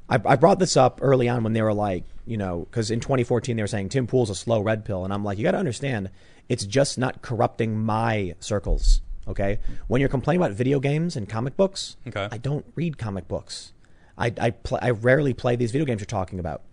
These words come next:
Speaker 2: Mm-hmm.
Speaker 1: But then once they got into Magic the Gathering, <laughs> then I was like, "Whoa," right? So they say, "Look, now Tim's getting red pilled." No,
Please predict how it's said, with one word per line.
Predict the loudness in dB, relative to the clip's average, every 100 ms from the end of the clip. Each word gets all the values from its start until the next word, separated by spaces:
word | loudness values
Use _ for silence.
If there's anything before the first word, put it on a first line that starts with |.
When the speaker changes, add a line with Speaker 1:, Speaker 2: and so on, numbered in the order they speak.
| -12
Speaker 2:
Mm-hmm. | -10 -4
Speaker 1:
But | 0 4
then | 4 4
once | 2 2
they | 0
got | 0
into | 0 -2
Magic | -2 -4 -4
the |
Gathering, | 0 2 2 2 -2 -6 -10 -16 -16
<laughs> | -12 -8
then | -2 2 4
I | 6
was | 4 4
like, | 2 4 4 0 -8 -12 -6 -2
"Whoa," | -2 -2 -2 -2 -4 -6 -8 -4
right? | 0 0 -2 -8 -10 -10 0
So | 4
they | 6
say, | 6 6 6
"Look, | 4 4
now | 0
Tim's | 2 2
getting | 2 2
red | 0 0
pilled." | -2 0
No, | 0 0 0 -4